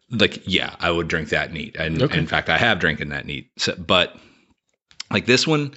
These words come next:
Speaker 1: man, it's, it's just a lot of alcohol. It feels like it's, it's, maybe it's flashbacks to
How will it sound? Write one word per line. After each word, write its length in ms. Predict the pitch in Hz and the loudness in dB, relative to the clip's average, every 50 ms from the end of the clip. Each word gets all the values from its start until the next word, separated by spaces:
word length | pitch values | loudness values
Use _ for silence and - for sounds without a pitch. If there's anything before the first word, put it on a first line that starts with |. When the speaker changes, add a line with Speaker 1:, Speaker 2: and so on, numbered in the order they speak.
| - - - - - - - - | -16 -20 -20 -20 -20 -16 -6 -2
Speaker 1:
man, 160 | 117 117 135 | 0 0 2
it's, 140 | 160 - - - | 2 0 0 0
it's 180 | 117 127 - - | 2 4 4 4
just 160 | 143 120 - | 2 2 -2
a 60 | 90 | -4
lot 340 | 76 73 78 87 101 98 90 | -4 -4 -2 0 0 2 4
of 40 | 85 | 4
alcohol. 720 | 80 82 90 95 92 - 90 76 85 82 78 76 76 71 | 4 4 4 2 2 0 -4 -4 -2 -2 -2 -2 -4 -6
It 80 | 78 - | -8 -6
feels 300 | - 98 87 85 80 - | -4 -2 -2 -2 -2 -2
like 360 | 85 80 78 76 76 - - - | -2 -2 -2 -4 -6 -10 -10 -6
it's, 240 | 90 90 85 - - - | -4 -4 -4 -4 -6 -4
it's, 480 | 92 87 85 - - - - - - | -2 -2 -2 -2 -2 -2 -2 -2 -2
maybe 300 | 101 98 104 110 123 127 | 0 2 4 4 6 4
it's 240 | 120 95 - - - - | 4 4 2 -2 -4 -4
flashbacks 880 | 98 95 - - - 104 95 95 - - 104 92 90 90 - - - - | -6 -14 -12 -4 0 2 2 4 2 2 2 2 2 2 2 0 -2 0
to 600 | 104 92 85 85 85 85 82 82 80 78 82 | 2 2 2 2 2 2 2 0 -2 -4 -6